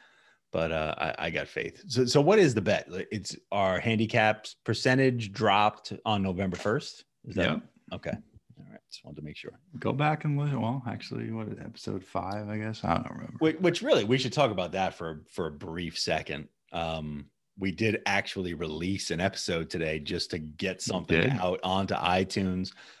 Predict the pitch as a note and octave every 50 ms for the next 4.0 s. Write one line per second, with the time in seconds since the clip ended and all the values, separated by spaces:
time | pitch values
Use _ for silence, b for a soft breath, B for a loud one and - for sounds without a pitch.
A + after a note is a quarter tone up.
0 | B B B A#2+ A2+ G#2+ A2 A2+ A#2 A#2+ B2 A#2+ - - - B2 A2+ A#2+ B2 A#2+
1 | A2 A#2 A#2+ A#2 - B2 A#2 A#2 A#2 A2+ - B2 A#2+ A#2 A#2+ A#2+ A#2 A#2 A#2 -
2 | - F#2+ F#2 - - G#2 G2 E2+ G2 G#2 G#2+ G2+ - G2+ G2 G#2 G2+ G2 - -
3 | F#2+ G2+ G2 G2 G2 G2 G2 F2+ F#2+ - - G2+ F#2+ F#2 F#2 F#2 F2+ F2 E2